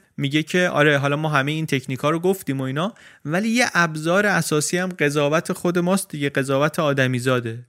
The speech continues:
اونجا دربارهٔ سوگیری‌های شناختی صحبت می‌کنه که باز یک مفهومیه که ما قبلاً در اپیزودهای دیگه ازش زیاد صحبت کردیم. فهمیدیم که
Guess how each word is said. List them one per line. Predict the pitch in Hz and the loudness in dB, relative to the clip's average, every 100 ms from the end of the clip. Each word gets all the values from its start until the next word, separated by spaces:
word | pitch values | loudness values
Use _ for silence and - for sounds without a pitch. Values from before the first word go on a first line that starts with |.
| _ | _
اونجا | - 165 156 151 208 | 4 4 4 2 2
دربارهٔ | 208 165 147 147 170 180 185 | 4 2 2 0 0 -2 -2
سوگیری‌های | 180 - 156 139 131 131 131 | -2 2 2 2 2 2 0
شناختی | 127 135 127 - 160 | 0 0 -2 -2 -4
صحبت | 151 127 123 120 127 | -2 -2 0 0 -4
می‌کنه | 117 117 113 | -8 -6 -6
که | - | -6
باز | 113 123 131 | -2 -2 -2
یک | 131 127 | -4 -2
مفهومیه | 117 - 127 131 131 | -4 -4 -8 -6 -6
که | 135 | -6
ما | 131 | -6
قبلاً | 120 113 113 123 | -4 -4 -4 -6
در | 127 113 | -6 -6
اپیزودهای | 107 107 107 107 | -8 -8 -6 -6
دیگه | 107 123 | -4 -4
ازش | 123 123 | -2 -4
زیاد | 117 117 113 123 139 | -4 -4 0 2 2
صحبت | - 120 101 110 107 | 0 -6 -4 -6 -8
کردیم. | - 107 104 101 101 | -6 -6 -6 -10 -14
فهمیدیم | - 131 117 123 123 151 | 0 2 2 0 -2 -2
که | 156 139 117 107 | -2 -2 -2 -4